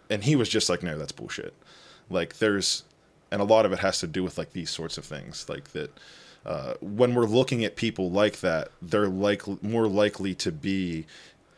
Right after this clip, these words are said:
in that, you know, lesser range of I Q, and you, you see that a lot in men and not as much in women because you don't find them in that, in that space.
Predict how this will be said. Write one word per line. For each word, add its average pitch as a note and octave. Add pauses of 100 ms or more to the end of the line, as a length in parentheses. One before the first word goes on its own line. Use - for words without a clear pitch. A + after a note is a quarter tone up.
(240)
in G2+
that, F#2+ (1700)
you G2
know, D2+
lesser A2
range F#2+
of F2
I F2
Q, A2+ (280)
and A2+
you, A#2 (160)
you B2
see C#3
that C3
a A2+
lot A2
in F#2+
men A2+ (500)
and A#2
not A#2
as G#2+
much A2
in G2+
women A2+
because G2 (320)
you G2
don't F#2
find F#2
them F2+
in F2
that, E2 (500)
in F2+
that F2
space. -